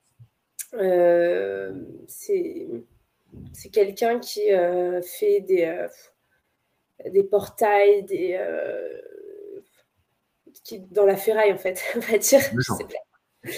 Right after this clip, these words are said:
Speaker 1: je sais pas comment <laughs> dé-, définir. Euh, qui est plus dans, ouais, dans cette partie. Bon, du coup, c'est, c'est vachement indus, donc, tu sais, c'est chouette,
Speaker 2: Oui,
Speaker 1: tu peux
Speaker 2: bah,
Speaker 1: partir, mais,
Speaker 2: au, au
Speaker 1: mais
Speaker 2: moins, c'est pas la surconsommation. À moins qu'ils,
Speaker 1: <laughs> Non,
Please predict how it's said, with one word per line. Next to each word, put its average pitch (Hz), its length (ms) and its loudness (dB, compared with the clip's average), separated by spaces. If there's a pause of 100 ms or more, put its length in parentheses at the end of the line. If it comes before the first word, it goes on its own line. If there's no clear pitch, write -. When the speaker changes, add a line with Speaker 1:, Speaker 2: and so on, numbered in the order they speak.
(160)
Speaker 1:
je - 60 -14
sais - 100 -8
pas 220 140 6
comment 214 320 6
<laughs> - 20 2
dé-, - 420 2
définir. - 400 -6 (1700)
Euh, 190 580 0 (800)
qui - 60 -12
est 196 40 -12
plus 233 200 -12
dans, 202 220 4
ouais, 202 140 8
dans 196 120 2
cette 185 160 -8
partie. 196 300 -4 (240)
Bon, 180 340 2
du 196 140 -2
coup, 247 100 -4
c'est, 190 280 0
c'est 185 160 -2
vachement 180 320 0
indus, 202 560 2
donc, - 180 -10
tu - 40 -20
sais, 208 80 -4
c'est - 160 -10
chouette, - 200 0
Speaker 2:
Oui, 127 60 6
Speaker 1:
tu 101 60 4
peux - 60 -4
Speaker 2:
bah, - 120 -4
Speaker 1:
partir, - 320 -12 (100)
mais, - 120 -8 (400)
Speaker 2:
au, 104 60 2
au - 120 2
Speaker 1:
mais 107 100 12
Speaker 2:
moins, 127 140 6
c'est - 180 -8
pas 101 80 0
la 98 120 4
surconsommation. 104 840 -6 (340)
À 95 160 -10
moins 101 160 -2
qu'ils, 95 180 -2
Speaker 1:
<laughs> - 240 -8
Non, 269 120 12